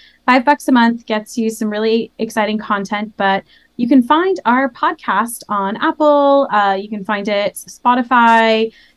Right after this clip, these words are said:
Find it really anywhere you listen to podcasts. We've been around for a couple seasons now, so plenty of content to get started on.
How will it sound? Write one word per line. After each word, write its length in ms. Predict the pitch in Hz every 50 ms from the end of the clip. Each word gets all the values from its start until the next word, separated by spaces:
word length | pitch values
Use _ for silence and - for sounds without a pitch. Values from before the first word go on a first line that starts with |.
| _ -
Find 180 | 254 240 240 247
it 100 | 247 233
really 260 | 240 247 247 247 -
anywhere 340 | - 226 233 254 247 247 233
you 160 | 233 220 208
listen 260 | 196 196 202 - 226 220
to 100 | 226 240
podcasts. 840 | 233 - 254 247 254 - 285 277 277 320 330 - - - - - _ _ -
We've 180 | 214 220 214
been 100 | 220 220
around 220 | 214 220 214 220 220
for 60 | 233
a 40 | 226
couple 200 | 233 226 226 220
seasons 400 | 214 - 202 196 202 233 233 233
now, 140 | 247 240 269
so 260 | 247 - - 196 185
plenty 400 | 185 _ - 226 226 233 - 240
of 100 | 220 214
content 400 | _ - 214 202 214 - 214 208
to 60 | - 190
get 180 | 208 190 -
started 300 | - - 165 156 160 160
on. 240 | 151 156 170 170 -